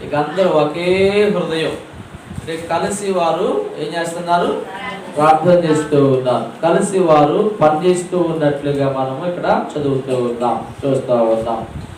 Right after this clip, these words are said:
ఇక్కడ జరిగినటువంటి సందర్భం ఏమిటి? ఆది సంఘ కాలంలో, ఆది సంఘములో ప్రభువు తన కార్యాలను ప్రారంభించాడు.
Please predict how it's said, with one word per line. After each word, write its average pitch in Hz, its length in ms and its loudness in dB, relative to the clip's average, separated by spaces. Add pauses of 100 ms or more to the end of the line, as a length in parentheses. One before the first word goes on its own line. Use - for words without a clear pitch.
(140)
ఇక్కడ 202 340 0
జరిగినటువంటి 202 800 2
సందర్భం 156 600 -2
ఏమిటి? 143 720 0 (440)
ఆది - 380 4
సంఘ 170 440 -4
కాలంలో, 131 920 4 (420)
ఆది 185 320 4
సంఘములో 180 600 -2
ప్రభువు 165 680 -2
తన 147 180 -4 (100)
కార్యాలను 151 600 0
ప్రారంభించాడు. 135 1200 2